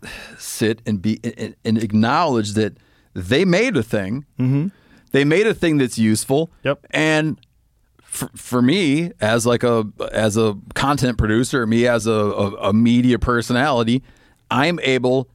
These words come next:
Speaker 1: to use the tools they made and reach people that I otherwise wouldn't make.
Speaker 2: Yep.
Speaker 1: So it's like, I can't, I have to, I, I can't be, like, unbridled in my hatred when, but I didn't come up with the thing.
Speaker 2: Right.
Speaker 1: Someone else came up with it,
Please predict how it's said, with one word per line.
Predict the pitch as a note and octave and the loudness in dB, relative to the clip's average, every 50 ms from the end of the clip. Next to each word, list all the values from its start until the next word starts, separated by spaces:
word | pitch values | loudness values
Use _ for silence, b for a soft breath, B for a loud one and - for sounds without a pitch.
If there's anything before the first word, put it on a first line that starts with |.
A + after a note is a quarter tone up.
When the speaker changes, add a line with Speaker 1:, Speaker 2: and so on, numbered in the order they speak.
| _ - | _ -6
Speaker 1:
to | - A2 F#2+ | -4 -4 -4
use | F#2 F#2 F#2 F#2 G#2 A#2 C3 D3 D#3 D3 | -6 -6 -4 0 0 2 2 2 0 -2
the | B2+ B2 A#2 - | -6 -8 -10 -8
tools | - - - C#3 C#3+ D3+ D#3 D3+ D3 C3+ | -6 -2 0 0 2 2 0 0 -2 0
they | A#2 A#2 A#2+ B2+ | 0 0 2 2
made | C3 A#2+ G#2+ G#2 G#2 G#2+ A#2+ B2+ b b b b - | 2 2 2 0 0 0 -2 -4 b b b b -4
and | - A2+ A#2 A#2 G#2 | 0 0 0 2 2
reach | A2+ C3 D3+ - | 2 0 0 0
people | - C3 B2 - B2 | -2 -2 0 0 0
that | B2 B2 | 0 2
I | B2 | 2
otherwise | B2+ B2+ C3+ C#3+ D3 C#3 B2+ | 2 2 2 2 0 2 0
wouldn't | D3+ D#3 E3 | 0 0 0
make. | G3+ D#4+ - - - - _ _ _ _ | -2 -2 -4 -6 -10 -16 _ _ _ _
Speaker 2:
Yep. | - C3+ C3+ - | -4 -4 -4 -2
Speaker 1:
So | - - F3+ | 0 0 0
it's | D#3 C#3 | 2 2
like, | F3 D#3+ - - - | 0 -2 0 -2 -2
I | C#3 C3+ | -2 -2
can't, | - - F#3+ F#3+ F#3 - | -2 -4 -4 -4 -2 -2
I | - C#3+ | -2 0
have | C#3 E3+ F#3+ F#3 | 0 0 -2 -4
to, | - - - C#3 C3+ - - | -8 -8 -8 -8 -6 -6 -6
I, | C3+ - - | -8 -4 -4
I | C#3 C#3 | -4 -4
can't | - - - F#3 F#3 F#3+ - - | -4 -2 -2 -2 -2 -2 -2 -2
be, | A#2 D#3 E3 | -2 0 0
like, | D3+ C3+ A#2+ - - | 0 0 0 0 -2
unbridled | D3 D3 D#3 D3 A#2+ A#2+ B2+ A#2+ B2 C#3+ D3 C#3+ B2+ B2 A#2 | -2 -2 -2 0 0 0 0 0 0 0 0 0 0 2 2
in | A#2 A#2 A2+ | 2 4 4
my | A#2 A2 A2+ A2+ A2 A2 A2 G#2+ G#2 - _ _ _ _ _ _ _ _ _ _ _ _ _ | 4 2 2 0 0 0 0 -2 -4 -6 _ _ _ _ _ _ _ _ _ _ _ _ _
hatred | - - - C3 D#3+ G3+ A#3 - - C3+ A#2+ A2+ A2+ | -6 -2 0 2 2 2 0 0 0 0 0 2 2
when, | A#2+ B2 B2 B2 B2+ B2 A#2+ A2+ A2+ b b b b b _ | 0 2 2 2 2 2 2 0 -2 b b b b b _
but | - B2 C3+ | -6 -4 -2
I | B2 A2 A#2+ D#3 | 0 0 0 0
didn't | G#3+ A#3+ F3 | 0 -2 -2
come | D#3 C3+ B2 | -2 -2 -2
up | A2+ F#2 | -2 -4
with | A#2 F#2 | -6 -10
the | - F#2+ | -10 -6
thing. | - A#2+ B2+ F3+ G#3+ G3+ _ _ _ _ - | -4 -2 -2 -2 -2 -6 _ _ _ _ -2
Speaker 2:
Right. | C3 A#2+ A2+ G#2 - _ | -2 -2 -2 -4 -6 _
Speaker 1:
Someone | - - D3+ E3 G3 | -6 -2 0 0 2
else | B3+ - - | 0 0 0
came | - - B3 | 0 0 0
up | A2 F#2+ | 0 -2
with | - G#2 F2+ | -4 -8 -12
it, | E2+ | -12